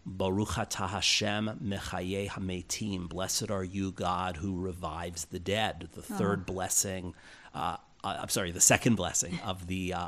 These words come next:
Speaker 1: of the Amidah.
Speaker 2: Oh my gosh.
Speaker 1: And
Speaker 2: Av-, the, the Avot is Avraham, and the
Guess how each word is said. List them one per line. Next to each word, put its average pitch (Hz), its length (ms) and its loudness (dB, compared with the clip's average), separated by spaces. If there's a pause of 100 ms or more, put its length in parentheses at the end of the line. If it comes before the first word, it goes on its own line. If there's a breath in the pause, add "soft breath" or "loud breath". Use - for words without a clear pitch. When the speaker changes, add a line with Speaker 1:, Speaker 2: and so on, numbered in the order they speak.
Speaker 1:
of 98 100 -8
the 92 120 -6
Amidah. 92 560 2 (180)
Speaker 2:
Oh 185 80 -2
my 180 160 -2
gosh. 160 420 -6
Speaker 1:
And 110 400 4
Speaker 2:
Av-, 202 160 -2
the, 233 60 -6
the 202 80 -2
Avot 202 500 2
is 190 140 -4
Avraham, 196 840 2 (120)
and 190 240 0
the 170 460 0